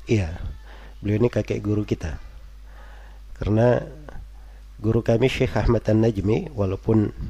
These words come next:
kawan belajarnya, tapi Syekh Ahmad An-Najmi menganggap Hafidh Al-Hakami ini gurunya. Dan kami juga berguru kepada Syekh Zaid bin Muhammad bin Hadi Al-Madakhali. Dan beliau juga murid langsung Hafidh Al-Hakami.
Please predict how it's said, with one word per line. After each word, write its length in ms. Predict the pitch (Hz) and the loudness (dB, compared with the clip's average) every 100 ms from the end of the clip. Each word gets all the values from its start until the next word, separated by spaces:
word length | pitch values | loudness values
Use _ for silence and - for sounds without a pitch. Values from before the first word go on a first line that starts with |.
| - - - - - | -8 -12 -16 -6 -2
kawan 400 | 98 101 95 95 | 2 2 2 2
belajarnya, 640 | 107 107 107 92 110 156 - - - - - - - | 2 2 2 2 2 -2 -8 -16 -16 -16 -16 -16 -10
tapi 240 | - 98 110 | -6 -2 0
Syekh 260 | - 113 95 | 0 2 2
Ahmad 240 | 117 120 | 2 4
An-Najmi 560 | 110 107 107 104 123 233 | 4 4 4 4 4 4
menganggap 480 | 110 107 107 127 - - | 2 4 4 2 0 -8
Hafidh 420 | - 113 104 120 107 | -4 -2 0 0 0
Al-Hakami 520 | 98 107 110 113 120 | 0 2 2 6 6
ini 40 | 110 | 6
gurunya. 420 | 120 120 92 85 - - - - - - - - - - - - - - - - - - 120 | 4 4 2 -2 -10 -16 -16 -18 -18 -18 -18 -18 -18 -18 -18 -18 -18 -18 -16 -16 -16 -16 -6
Dan 180 | 110 | -4
kami 240 | 95 107 113 | 0 2 4
juga 160 | 113 | 6
berguru 480 | 113 113 104 117 123 | 6 4 4 4 4
kepada 480 | - 101 104 120 113 | 2 2 4 4 2
Syekh 320 | - 123 104 | 2 2 2
Zaid 400 | 90 104 127 - | 2 4 4 4
bin 240 | 113 104 98 | 2 2 4
Muhammad 320 | 110 120 123 104 | 4 4 4 2
bin 160 | 101 | 2
Hadi 320 | 104 107 123 | 2 2 0
Al-Madakhali. 640 | 104 107 113 107 98 90 - - - 78 - - - - - - - - | 2 4 4 4 2 -2 -4 -6 -6 -8 -12 -18 -18 -18 -18 -18 -12 -4
Dan 160 | 101 | 0
beliau 160 | 104 117 | 4 4
juga 240 | 107 117 | 4 4
murid 280 | 110 107 107 | 6 4 2
langsung 440 | 107 104 127 127 | 2 2 2 2
Hafidh 400 | 120 107 113 117 | 2 0 0 0
Al-Hakami. 520 | 101 - 98 92 87 | 0 0 -2 -4 -8